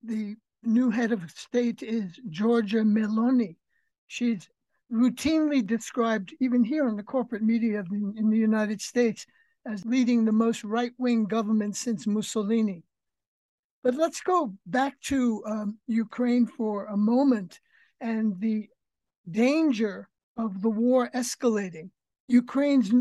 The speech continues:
uh, nuclear reactors may intentionally or unintentionally be hit, releasing radiation. There is saber rattling from Russia. Putin has not ruled out the possibility of using,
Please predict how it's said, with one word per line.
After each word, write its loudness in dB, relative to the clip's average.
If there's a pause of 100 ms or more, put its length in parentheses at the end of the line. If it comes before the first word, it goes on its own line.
uh, 0
nuclear 0
reactors 0
may 2
intentionally -2
or -8
unintentionally 0
be -8
hit, -4 (140)
releasing -6 (240)
radiation. -2 (420)
There -2
is -2
saber 2
rattling -6
from -8
Russia. -8 (460)
Putin 2
has -6 (140)
not 2
ruled 2
out -4
the -10
possibility -2
of -4
using, 0